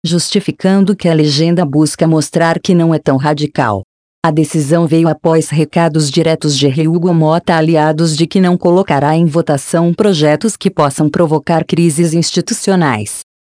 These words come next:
O presidente da Câmara também afirmou que não é o momento para pautar a proposta. O comportamento do P L vinha gerando incômodo entre líderes do Centrão, especialmente após ameaças de Sóstenes de divulgar os nomes dos deputados que não assinaram o requerimento de urgência.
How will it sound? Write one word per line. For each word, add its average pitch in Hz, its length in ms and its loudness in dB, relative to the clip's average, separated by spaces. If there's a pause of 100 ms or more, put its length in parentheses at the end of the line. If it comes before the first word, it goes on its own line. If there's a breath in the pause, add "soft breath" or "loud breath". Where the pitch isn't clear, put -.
(160)
O 170 60 -2
presidente 160 800 0
da 165 140 0
Câmara 202 420 0
também 165 400 0
afirmou 175 500 0
que 190 120 -2
não 175 200 2
é 170 100 0
o 170 60 2
momento 165 500 0
para 165 220 0
pautar 160 400 0
a 156 60 2
proposta. 151 720 -2 (420)
O 190 60 2
comportamento 165 880 0
do 139 140 -2
P - 100 0
L 160 340 2
vinha 175 280 2
gerando 180 480 2
incômodo 156 600 0
entre 151 240 0
líderes 151 520 0
do 165 100 0
Centrão, 196 580 0 (240)
especialmente 165 880 0
após 151 340 0
ameaças 151 640 0
de 175 120 0
Sóstenes 175 800 0
de 170 140 -2
divulgar 165 580 0
os 170 120 -2
nomes 156 440 2
dos 143 180 -2
deputados 143 720 -2
que 196 140 0
não 175 180 0
assinaram 147 600 0
o - 20 2
requerimento 151 720 0
de 156 100 0
urgência. 127 580 -2